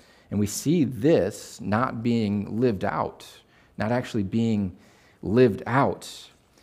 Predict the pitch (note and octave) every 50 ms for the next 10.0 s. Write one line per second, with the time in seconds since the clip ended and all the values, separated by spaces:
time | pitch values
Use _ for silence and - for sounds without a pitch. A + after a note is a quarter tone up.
0 | _ _ _ _ _ - F2+ G2 G#2+ B2+ D#3 E3 - B2+ B2 C#3+ D#3 D#3+ C#3 B2+
1 | - - C#3+ C3+ B2+ A#2+ A2+ A2+ A#2 A2+ - - - D3+ C#3+ D3 C#3 C3 C3 C3+
2 | C#3+ D3 C#3+ - - C#3+ B2 A2+ A2+ A2 - - - - - - _ - C#3 C3
3 | B2+ A#2 A2 A#2 B2 B2+ C3 C3 B2 G#2 G2 G#2+ A2+ C3 C#3 C3 G2+ G2+ F2 -
4 | - - - - A2+ G2+ A#2 A2 G2+ G#2+ G#2 G#2 G2+ G2 A2 G#2+ - - - -
5 | G#2+ G2+ A2+ C3 B2+ G2+ F2+ F2 G2 F#2+ G2 G2 F2+ - - A2 G2 F#2+ F2 -
6 | - A2 G2+ G#2 G2+ F#2+ F#2+ F#2+ F#2 - - A2+ G#2 - A2 G2 F#2+ F2 - -
7 | G#2 G2+ A2+ B2+ - - - - - _ - F#2+ - - B2 B2+ B2 A2+ B2 C3
8 | C3 - - B2+ A#2 A2 G#2+ - - - _ _ - A#2+ B2 A2+ A2 G2 G2+ G#2+
9 | A2 A2+ A#2 B2+ A#2 A2 - A2 G2 G#2 A#2 A#2+ A#2 - - - - - -